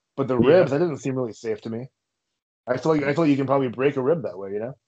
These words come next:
Speaker 2: Yeah, it, it could be possible. Um, it, I, I noticed there were, like, if you saw his,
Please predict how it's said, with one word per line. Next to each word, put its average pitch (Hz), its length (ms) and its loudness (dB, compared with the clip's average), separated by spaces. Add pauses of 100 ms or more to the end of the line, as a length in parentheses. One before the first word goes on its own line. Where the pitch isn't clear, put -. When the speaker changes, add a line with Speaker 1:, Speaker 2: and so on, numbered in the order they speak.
(1080)
Speaker 2:
Yeah, 190 340 4
it, 208 220 2
it 220 160 -2
could 285 160 -2
be 233 100 0
possible. 151 680 -2
Um, 143 340 -6 (760)
it, 190 240 4 (360)
I, 220 200 2
I 208 140 2
noticed 226 360 6
there 208 140 4
were, 208 320 4
like, 180 220 0
if 170 140 -2
you 208 100 -2
saw 240 280 2
his, 190 540 2